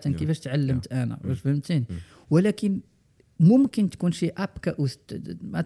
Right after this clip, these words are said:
Speaker 2: ما تعوضش أستاذ، ولكن ممكن تعوض أستاذ. واش فهمتيني؟ ولكن تكون شي آب خطيرة، مزيانة، مج-، مجربة. كيفاش أخويا تعلم اللونجلي؟ خاصك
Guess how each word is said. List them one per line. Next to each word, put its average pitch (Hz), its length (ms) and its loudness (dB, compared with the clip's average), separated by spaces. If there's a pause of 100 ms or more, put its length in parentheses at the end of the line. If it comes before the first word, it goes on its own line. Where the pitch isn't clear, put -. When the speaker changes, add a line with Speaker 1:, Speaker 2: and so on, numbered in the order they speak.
Speaker 2:
ما 156 120 -2
تعوضش 196 500 -4 (480)
أستاذ، 196 400 -2
ولكن 190 240 0
ممكن 208 380 2
تعوض 123 380 -6
أستاذ. 113 400 -8
واش 131 120 -2
فهمتيني؟ 156 420 0 (400)
ولكن 139 400 0
تكون 131 180 -2
شي - 140 -6
آب - 220 -4
خطيرة، 123 540 0
مزيانة، 123 520 2
مج-، 127 180 2
مجربة. 127 720 0 (1800)
كيفاش 208 240 0
أخويا 185 240 0
تعلم 156 400 0
اللونجلي؟ 160 500 0 (100)
خاصك - 560 -6